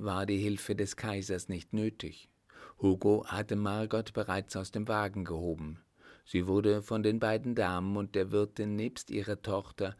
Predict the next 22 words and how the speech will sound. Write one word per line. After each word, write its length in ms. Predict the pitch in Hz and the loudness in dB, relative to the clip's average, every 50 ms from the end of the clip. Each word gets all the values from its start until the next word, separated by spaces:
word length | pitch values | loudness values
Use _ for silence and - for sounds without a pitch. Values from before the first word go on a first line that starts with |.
| - - - - | -16 -20 -14 -8
halb 380 | - 87 101 117 120 - - - | -4 -2 0 -2 -2 -4 -6 -8
nach 300 | - 104 98 92 95 - | -6 -4 -4 -4 -4 -4
der 160 | - 104 98 | -4 -4 -4
Stube 380 | - - - 113 113 107 104 95 | -2 0 2 2 2 2 2 -2
geführt, 680 | - 92 87 - - - 92 90 90 - - - 73 - | -4 -4 -6 -6 -6 -4 -4 -2 -4 -4 -6 -8 -6 -4
halb 260 | - 82 78 - - | -4 -4 -4 -6 -8
getragen. 720 | - 90 78 - - - 90 85 80 76 - 80 80 80 - _ _ _ _ _ _ _ _ - - - - - - _ _ - | -8 -8 -8 -6 -6 -6 -4 -4 -6 -8 -10 -12 -14 -14 -16 _ _ _ _ _ _ _ _ -20 -20 -20 -20 -20 -20 _ _ -4
Napoleon 680 | 117 87 85 - 98 95 101 98 101 101 98 104 107 | -2 -2 -2 2 4 4 6 6 6 4 2 0 -2
trat 320 | 104 101 98 95 95 92 - - - | -4 -4 -2 -2 -2 -4 -6 -8 -8
zur 180 | - - 101 | -6 -6 -6
Königsau 680 | - - 104 104 110 113 110 - - - - 107 107 104 | -2 2 2 2 2 2 -2 -4 -4 -2 2 4 4 4
und 120 | 101 95 | 4 2
fragte 440 | - - 95 87 92 - - 98 90 - - | 0 0 0 0 0 0 -4 -4 -4 -4 -6
ziemlich 500 | - - 135 123 110 90 80 80 - - | -4 0 0 2 2 0 0 -2 -4 -6
barsch: 460 | - - 85 87 - - - - - _ _ _ _ _ _ _ _ - - - - _ _ _ _ - | -6 -6 -6 -6 -8 -10 -14 -16 -18 _ _ _ _ _ _ _ _ -20 -20 -20 -20 _ _ _ _ 0
"Die 120 | 110 104 | 0 0
Kranke 440 | - 117 113 120 120 117 - 120 117 | 2 2 2 2 2 2 2 2 2
scheint 320 | 117 - 123 110 117 113 | 2 2 2 2 0 0
sich 180 | - 127 113 113 | 0 0 2 2
erholt 360 | 101 101 95 101 101 110 - | 2 4 6 6 6 6 4
zu 140 | - 131 123 | 2 2 2
haben?" 500 | 117 117 117 113 117 120 131 139 147 | 4 4 2 2 2 0 -2 -4 -6